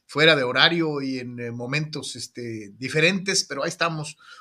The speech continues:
porque nos da mucho gusto poder compartir con todos y cada uno de ustedes. A todos los que forman parte del equipo de apoyo en Patreon, thank you very much. Y desde luego también a los que ya están suscritos en cualquiera de los tres planes en YouTube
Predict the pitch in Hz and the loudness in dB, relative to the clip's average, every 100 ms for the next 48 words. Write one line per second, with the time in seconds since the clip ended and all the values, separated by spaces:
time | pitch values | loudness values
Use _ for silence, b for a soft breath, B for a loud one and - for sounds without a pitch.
0 | B _ 127 123 127 131 143 135 123 135 | B _ -10 -8 -4 -4 -4 -8 -8 -10
1 | - 131 - 113 127 - 113 - 101 135 | -8 -10 -10 -8 -8 -6 -10 -10 -8 -6
2 | 131 110 101 127 120 - - 120 107 104 | -6 -10 -6 -6 -4 -10 -10 -8 -8 -10
3 | 107 107 _ 107 - 95 - - - 247 | -16 -18 _ -18 -16 -10 -4 -4 4 4
4 | 160 - 156 175 156 175 165 156 131 165 | 4 -4 0 0 2 0 0 -2 -4 -4
5 | 151 127 160 165 - 190 190 196 156 - | -2 0 2 0 0 -2 0 -2 -2 -6
6 | _ _ _ _ _ - 196 175 156 156 | _ _ _ _ _ -2 -2 0 0 0
7 | 175 - - B B B - 190 185 185 | 0 -2 -10 B B B 0 2 4 4
8 | 175 165 220 196 - 131 160 160 156 143 | 2 4 2 0 -2 0 0 0 -2 -6
9 | - 143 143 - 151 165 - 131 123 160 | -8 -10 -6 -2 -2 -2 -4 -4 -2 -2
10 | 135 113 - 139 - 135 113 113 143 165 | -2 -8 -8 -6 -4 -2 -2 -2 -4 2
11 | 254 254 | 2 0